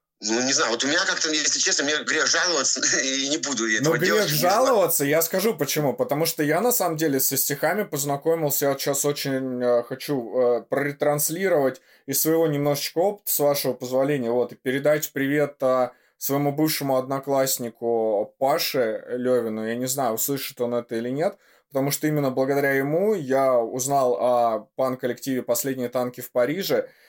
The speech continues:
Speaker 2: и о ваших стихах. И для меня это тогда было какое-то нереальное открытие, потому что было начало нулевых. А то, что по звуку я услышал, мне определённо понравилось, ну, я вообще как бы расположен к панк-року. А то, что я услышал в стихах, для меня был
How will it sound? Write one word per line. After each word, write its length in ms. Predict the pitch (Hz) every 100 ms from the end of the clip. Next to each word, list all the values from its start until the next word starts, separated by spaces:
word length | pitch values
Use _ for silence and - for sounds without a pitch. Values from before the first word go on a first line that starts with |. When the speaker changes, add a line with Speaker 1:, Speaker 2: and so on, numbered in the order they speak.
| _
Speaker 2:
и 380 | - 131 139 143
о 360 | 135 120 - 123
ваших 400 | 135 135 - 120
стихах. 640 | - 131 - 117 104 98 -
И 540 | 123 123 123 120 120 110
для 140 | 120
меня 220 | 131 139 147
это 140 | 139
тогда 180 | 135 131
было 140 | 135
какое-то 280 | 135 139 131
нереальное 480 | 131 135 139 127 123
открытие, 420 | 123 160 175 190
потому 180 | 165 127
что 120 | - 113
было 260 | 135 131
начало 420 | 123 117 123 120 113
нулевых. 580 | 113 120 113 90 - _ _ _ _ _
А 220 | 107 113
то, 180 | 113 147
что 160 | -
по 160 | 131 139
звуку 300 | 139 160 151
я 180 | 139 131
услышал, 440 | 131 - 147 -
мне 140 | 127 131
определённо 640 | 131 135 135 143 147 135
понравилось, 760 | 120 127 127 143 190 175 123 -
ну, 140 | 135 123
я 160 | 120
вообще 240 | 123 - 135
как 180 | 110 104
бы 80 |
расположен 560 | 113 - 120 120 117 110
к 40 | -
панк-року. 600 | 113 110 117 107 98 - _ _
А 100 | 117
то, 100 | 135
что 180 | 131 143
я 60 | 131
услышал 360 | 131 143 139
в 40 | 123
стихах, 440 | 135 127 147 160
для 140 | 139 123
меня 260 | 127 127
был 300 | 120 123 113